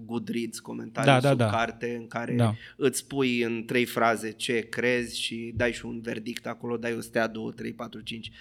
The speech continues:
Speaker 1: Da, nu, nu erau stele pe vremea mea, ca să zic.
Speaker 2: Ai, uh, ai reușit cumva să privești, uh, oarecum mai puțin implicat romanul tău, uh, Abraxas, un pic din exterior, să vezi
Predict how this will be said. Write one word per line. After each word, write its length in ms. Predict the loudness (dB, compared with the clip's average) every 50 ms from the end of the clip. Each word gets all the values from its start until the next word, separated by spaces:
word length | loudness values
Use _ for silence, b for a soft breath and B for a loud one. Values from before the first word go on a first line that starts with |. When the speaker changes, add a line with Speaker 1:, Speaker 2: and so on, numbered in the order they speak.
| B B B B B
Speaker 1:
Da, 200 | -8 -6 -6 -6 -6 -8 -12 -12 -12 -8 -4 -4 -2
nu, 320 | -2 -2 -4 -4 -6 -6 -8
nu 140 | -6 -2 0
erau 220 | 0 0 0 -2
stele 340 | -2 -2 -2 0 0 0 -2
pe 160 | -6 -8 -10 -10
vremea 480 | -10 -12 -12 -12 -14 -14 -14 -16 -18 -18 -14 -10
mea, 220 | -10 -10 -10 -12 _
ca 80 | -14 -14 -10
să 120 | -6 -6
zic. 280 | -6 -4 -4 -6 -8 -8 -12 -2
Speaker 2:
Ai, 320 | 6 10 10 12 12 12 10
uh, 40 | 10
ai 200 | 10 10 10 10
reușit 420 | 10 10 10 10 8 8 6 4 4
cumva 500 | 4 6 6 8 8 8 8 8 8 6
să 220 | 6 8 8 6
privești, 960 | 8 8 6 8 8 8 8 6 6 6 8 8 8 6 4 2 6 8 8
uh, 120 | 10 10 8
oarecum 540 | 6 6 4 6 6 6 6 6 6 8 10
mai 140 | 10 10
puțin 380 | 10 10 10 8 8 8 6 6
implicat 600 | 6 4 4 2 0 0 0 0 0 0 2 2
romanul 500 | 2 2 2 2 2 0 0 0 0 0
tău, 240 | 2 2 4 4 4 4 2 2 0 0 -2 -2 -2 -2 -2 -2 0
uh, 60 | 2
Abraxas, 840 | 2 2 4 4 4 4 2 2 0 0 0 0 -4 -8 -14 -18 _ -8
un 140 | -8 -6
pic 180 | -2 -2 -2 -2
din 160 | -2 -2 -4
exterior, 540 | -6 -8 -10 -10 -10 -8 -8 -8 -8 -8 -8
să 140 | -8 -6 -6
vezi 360 | -4 -4 -4 -6 -6 -10 -16